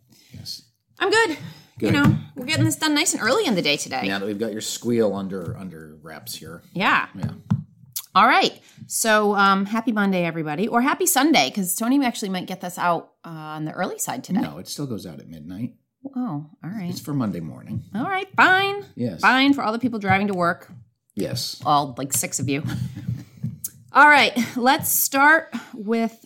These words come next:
Speaker 2: um, the Disney Parks blog. What do we have going on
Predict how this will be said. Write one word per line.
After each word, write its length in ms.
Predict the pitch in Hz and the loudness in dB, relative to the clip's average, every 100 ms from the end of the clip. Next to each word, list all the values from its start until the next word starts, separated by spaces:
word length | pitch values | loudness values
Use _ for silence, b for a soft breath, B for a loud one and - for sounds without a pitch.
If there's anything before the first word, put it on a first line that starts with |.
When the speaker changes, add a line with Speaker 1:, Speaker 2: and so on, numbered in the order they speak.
| - | 0
Speaker 2:
um, 600 | 220 214 214 208 208 202 | 2 4 4 2 2 0
the 80 | 208 | 2
Disney 240 | 294 294 | 4 4
Parks 220 | 320 302 | 2 -2
blog. 340 | - 175 143 175 | 2 6 6 2
What 80 | 214 | 0
do 60 | |
we 100 | 262 | 2
have 200 | 262 262 | 2 0
going 280 | 254 262 247 | 0 2 2
on 360 | 240 247 254 | 2 4 2